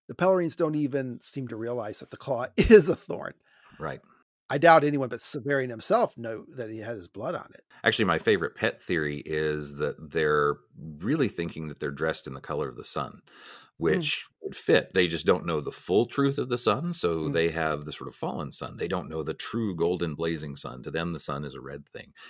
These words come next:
Speaker 2: But
Speaker 1: Oh.
Speaker 2: still, they're in the symbol of the sun. Um,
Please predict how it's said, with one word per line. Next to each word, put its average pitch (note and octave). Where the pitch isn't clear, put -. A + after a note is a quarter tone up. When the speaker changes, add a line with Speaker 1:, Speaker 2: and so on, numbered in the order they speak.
Speaker 2:
But D3
Speaker 1:
Oh. D4
Speaker 2:
still, B3+
they're F2
in E2
the D#2+
symbol D2+
of C#2+
the D#2+
sun. -
Um, C3+